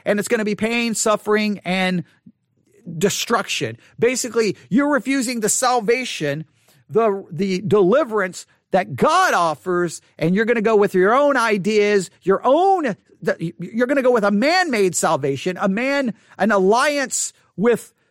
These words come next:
you know, people to try to save you, and it's ultimately going to destroy you. So ultimately, it's like you re-, you reject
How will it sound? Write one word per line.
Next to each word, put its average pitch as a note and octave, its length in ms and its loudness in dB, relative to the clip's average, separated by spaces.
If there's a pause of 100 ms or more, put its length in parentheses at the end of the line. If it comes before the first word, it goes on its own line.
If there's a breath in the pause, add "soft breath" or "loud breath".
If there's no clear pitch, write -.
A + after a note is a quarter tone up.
(420)
you G3+ 140 0
know, F#3 140 2
people G3 720 0 (380 soft breath)
to B3+ 120 0
try A#3 220 0
to A3 100 0
save C4 380 0
you, G3 180 2
and F#3 140 0
it's F#3 100 -4
ultimately F#3 360 -2
going E3+ 200 -2
to D#3+ 80 -4
destroy D3+ 300 -4
you. C3+ 140 -4
So - 140 -8
ultimately, C#4+ 420 -2
it's G#3 80 -4
like G3 160 -4
you B3 100 -4
re-, A#3+ 240 -8
you G#3+ 140 -4
reject B3 440 -4